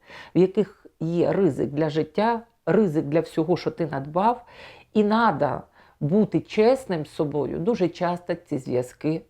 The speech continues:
рушаться. Бо якщо людина жила, як ото кажуть, не своє життя, да, я живу з цією людиною, не своє життя, я нещасливий,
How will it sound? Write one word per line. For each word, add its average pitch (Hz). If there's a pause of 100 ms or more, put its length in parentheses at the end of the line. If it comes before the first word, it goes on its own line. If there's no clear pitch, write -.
рушаться. - (120)
Бо 180
якщо 208
людина 214
жила, 202
як 170
ото -
кажуть, 151
не 233
своє 196
життя, 170
да, 196
я 202
живу 165
з -
цією 147
людиною, 202
не 220
своє 185
життя, 160
я 202
нещасливий, 165